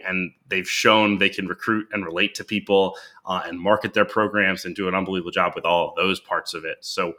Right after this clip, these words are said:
um, and, and Drew won twenty-five games as, as a first-year head coach at thirty years old. So he's doing something right. So I, I think you combine the brand names with the two young, you know, young stars with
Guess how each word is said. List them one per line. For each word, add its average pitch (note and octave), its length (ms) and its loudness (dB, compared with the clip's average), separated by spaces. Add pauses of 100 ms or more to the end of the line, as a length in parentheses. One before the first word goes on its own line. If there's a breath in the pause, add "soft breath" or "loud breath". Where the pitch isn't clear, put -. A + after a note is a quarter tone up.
(400 soft breath)
um, E2 420 -6 (200)
and, A2+ 140 2
and A2 180 2
Drew G#2+ 180 2
won A2 140 4
twenty-five G#2+ 400 4
games G#2 260 6
as, E2 300 -10
as G2 100 -6
a F#2 40 -8
first-year G2 400 -2
head F#2+ 120 -2
coach F#2 220 0
at E2 80 -10
thirty E2 200 -6
years D#2 200 -12
old. D2+ 140 -12 (100)
So D#2+ 240 -8 (260 soft breath)
he's G2 120 -6
doing G#2+ 140 6
something G2+ 200 0
right. F#2 300 2
So G2 240 0 (260 loud breath)
I, G#2+ 120 4
I G#2 180 0
think G2 140 -2 (100)
you G#2 120 -4
combine G#2 540 4 (280)
the G2 100 -4 (260)
brand A#2+ 400 4
names G#2+ 560 2
with F#2+ 240 -4
the F2 580 -8
two B2+ 220 0
young, A2 480 2 (160)
you A2 80 2
know, G2 160 0
young A2 320 2
stars G2+ 640 2
with G#2 180 -2